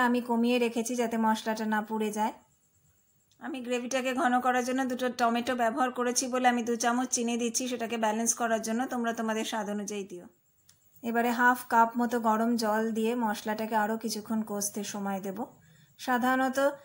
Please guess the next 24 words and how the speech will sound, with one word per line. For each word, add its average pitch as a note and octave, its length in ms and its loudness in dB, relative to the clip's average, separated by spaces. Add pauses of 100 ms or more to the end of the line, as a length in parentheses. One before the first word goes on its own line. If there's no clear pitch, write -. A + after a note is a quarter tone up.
(300)
নিরামিষ B3 500 4
রান্নায় A#3+ 380 4
গ্রেভি A#3 340 2
করার A#3 340 6
জন্য A#3+ 260 2
অনেকেই A#3 400 0
চার A3+ 300 6
মগজ A3+ 420 2
বা A3 160 6
পোস্ত A3+ 320 0
বাটা A3+ 320 4
দিয়ে A3 240 0
থাকে, A3+ 360 -2
কিন্তু A3+ 380 -2
এইভাবে A#3+ 420 2
একবার A3+ 300 2
টমেটোর A3 460 -2
পেস্ট A3+ 400 0
দিয়ে A3 240 0
এরকম G#3+ 340 -4
ধনে A3 300 0
জিরে A3 260 0
আদা G#3 280 0
দিয়ে G#3+ 200 -2